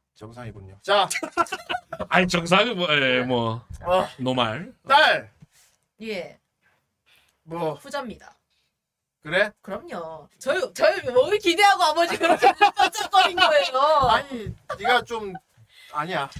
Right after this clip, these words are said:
Speaker 3: 아닙니다.
Speaker 1: 어. 네가 그 정도까지 변태는 아니구나.
Speaker 3: 그럼요.
Speaker 1: 어. 막 슉, 막 이러는 거.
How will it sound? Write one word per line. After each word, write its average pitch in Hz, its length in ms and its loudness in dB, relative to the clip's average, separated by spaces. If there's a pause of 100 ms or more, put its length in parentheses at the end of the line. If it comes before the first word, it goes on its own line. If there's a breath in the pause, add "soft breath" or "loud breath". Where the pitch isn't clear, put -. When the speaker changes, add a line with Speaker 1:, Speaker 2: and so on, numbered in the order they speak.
(120)
Speaker 3:
아닙니다. 175 1120 -2
Speaker 1:
어. - 80 -20
네가 175 200 -10
그 - 120 -20
정도까지 170 480 -8
변태는 143 420 -14
아니구나. 110 400 -14
Speaker 3:
그럼요. - 540 -8
Speaker 1:
어. 156 580 2 (920)
막 175 140 -14
슉, - 340 -20
막 139 120 -12
이러는 131 280 -16
거. - 80 -20